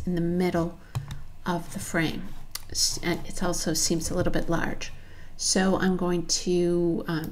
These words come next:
number one, I'm gonna scale it down a little bit. And that was my mistake. I scaled the X. I wanted to scale all. And I am going to adjust the Y position. So I'm gonna bring it down here a little bit.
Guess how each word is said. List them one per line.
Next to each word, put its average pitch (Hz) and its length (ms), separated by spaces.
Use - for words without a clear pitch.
number 170 200
one, 185 220
I'm 262 80
gonna 156 160
scale - 400
it 175 100
down 175 280
a 165 40
little 175 220
bit. 254 160
And 156 280
that 165 180
was - 120
my 170 140
mistake. - 500
I 170 120
scaled 170 400
the - 140
X. 175 260
I 170 60
wanted 165 360
to 165 280
scale - 580
all. 175 320
And 208 460
I 185 140
am 190 200
going 190 320
to 190 420
adjust 170 560
the 175 360
Y 170 280
position. 202 680
So - 240
I'm 202 200
gonna 175 120
bring 180 220
it 170 140
down 170 400
here - 280
a 175 60
little 185 220
bit. 214 260